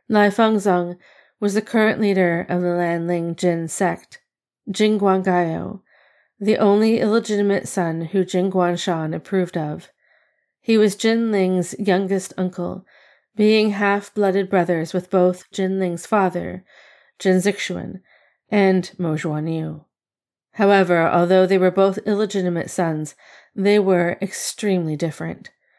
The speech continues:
While Mo Xuanyu was in Mo Village, sleeping on the ground and eating leftovers, Jing Guangao was sitting in the highest seat of the cultivation world,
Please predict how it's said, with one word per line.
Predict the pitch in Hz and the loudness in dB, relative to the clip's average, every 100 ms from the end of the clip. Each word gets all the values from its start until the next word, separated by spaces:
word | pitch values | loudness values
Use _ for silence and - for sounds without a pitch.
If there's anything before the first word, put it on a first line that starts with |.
| _ _ - | _ _ -2
While | 185 185 | 2 4
Mo | 180 | 4
Xuanyu | 180 202 180 175 190 190 180 | 4 2 0 0 0 2 0
was | 175 175 | 0 -2
in | 165 170 | -6 -6
Mo | 165 | -6
Village, | 165 214 185 165 - - _ _ _ | -2 0 0 -2 -6 -20 _ _ _
sleeping | - 196 180 190 175 | -6 0 0 0 -2
on | 160 | -2
the | 160 | -4
ground | - 185 165 156 156 | 0 2 2 -2 -4
and | 160 151 | -4 -4
eating | 175 156 160 | -6 -6 -2
leftovers, | 208 208 175 151 156 98 185 - _ _ _ _ _ 220 | -2 0 -2 -2 -4 -8 -10 -14 _ _ _ _ _ -2
Jing | 233 240 | 0 2
Guangao | 233 240 233 226 202 196 190 | 4 2 2 2 4 4 4
was | 190 | 2
sitting | - 190 180 175 | -2 -2 -2 -4
in | 170 | -4
the | 175 | -4
highest | 170 180 190 196 185 - | -4 0 2 2 -2 -4
seat | 208 185 - | -4 -4 -6
of | - 165 | -10 -10
the | 185 | -6
cultivation | 175 185 165 165 - 170 | -6 -4 -4 -4 -4 -6
world, | 165 165 180 | -6 -8 -10